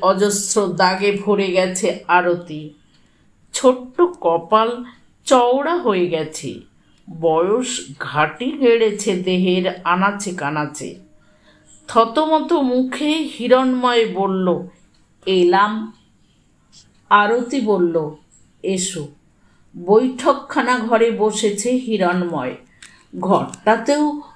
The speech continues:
প্রচুর ঝুল জমে আছে। পুরনো সোফায় ধুলোর পরত। সময়ের বড়ই ওলটপালট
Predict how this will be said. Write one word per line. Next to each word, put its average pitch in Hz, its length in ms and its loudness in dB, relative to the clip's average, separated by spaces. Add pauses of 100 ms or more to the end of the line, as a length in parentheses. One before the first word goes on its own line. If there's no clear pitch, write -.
(120)
প্রচুর 277 560 2
ঝুল 262 520 0
জমে 208 460 0
আছে। 160 560 -6 (520)
পুরনো 220 680 0
সোফায় 285 800 0 (300)
ধুলোর 254 520 4
পরত। 196 600 0 (840)
সময়ের 208 1080 0
বড়ই 220 640 2 (100)
ওলটপালট 208 960 2